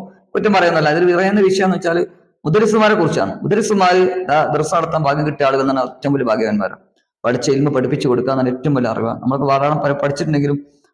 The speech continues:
അത് മറ്റുള്ളവർ ഷെയർ ചെയ്യാം, മദ്രസ രംഗത്ത് ഷെയർ ചെയ്യാം എന്നല്ലാതെ നല്ലൊരു വി-, ഒരു വിഭാഗത്തെ കെട്ടിപ്പടുക്കാൻ അവസരം കിട്ടിയിട്ടില്ല. എന്നാൽ അൽഹംദുലില്ലാ ഒരുപാട് ആളുകൾ നമ്മൾ പഠിച്ച്, പഠിപ്പിച്ചു കൊടുത്ത അവരൊക്കെ അടിമകളായിട്ടുണ്ട് ഒരുപാട് ആളുകൾ. അൽഹംദുലില്ലാ അത് വലിയൊരു ഗുണമാണ്.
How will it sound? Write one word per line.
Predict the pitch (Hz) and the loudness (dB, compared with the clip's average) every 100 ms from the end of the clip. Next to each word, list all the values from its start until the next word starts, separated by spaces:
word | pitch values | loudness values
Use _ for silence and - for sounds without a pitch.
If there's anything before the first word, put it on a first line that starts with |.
| _ | _
അത് | 135 | -2
മറ്റുള്ളവർ | 151 143 165 170 | 0 0 0 0
ഷെയർ | 147 151 | 2 2
ചെയ്യാം, | 160 156 | 2 2
മദ്രസ | 147 160 190 | 0 0 0
രംഗത്ത് | 190 190 190 | 0 2 0
ഷെയർ | 185 156 | 0 0
ചെയ്യാം | 156 147 | 0 0
എന്നല്ലാതെ | 139 135 135 135 - _ _ | 0 0 -2 -6 -12 _ _
നല്ലൊരു | 117 139 151 147 - | -2 0 0 -2 -4
വി-, | 113 139 123 | -2 0 2
ഒരു | 143 | 0
വിഭാഗത്തെ | - 110 120 139 147 156 156 | 0 -4 -2 0 0 -2 -4
കെട്ടിപ്പടുക്കാൻ | 143 190 180 165 143 | -4 -2 0 0 0
അവസരം | 135 135 | -2 -6
കിട്ടിയിട്ടില്ല. | 123 117 - 95 - _ _ _ _ 120 | -8 -10 -16 -18 -18 _ _ _ _ 0
എന്നാൽ | 147 170 | 2 2
അൽഹംദുലില്ലാ | 143 147 151 139 | 2 2 2 2
ഒരുപാട് | 139 147 | 2 2
ആളുകൾ | 135 139 | 2 2
നമ്മൾ | 135 139 | 0 -2
പഠിച്ച്, | 135 123 123 - | -2 -6 -6 -6
പഠിപ്പിച്ചു | 123 123 160 | -6 -6 -4
കൊടുത്ത | 151 143 | -2 -2
അവരൊക്കെ | 139 135 127 - 135 - - _ | -2 -2 -4 -4 -8 -8 -16 _
അടിമകളായിട്ടുണ്ട് | 117 135 190 190 156 147 127 | -2 0 2 2 2 2 0
ഒരുപാട് | 101 87 | 0 -2
ആളുകൾ. | 90 90 | -2 -2
അൽഹംദുലില്ലാ | 120 143 156 139 127 | -2 -2 0 0 0
അത് | |
വലിയൊരു | 147 139 131 | 0 0 -2
ഗുണമാണ്. | 107 95 | -4 -6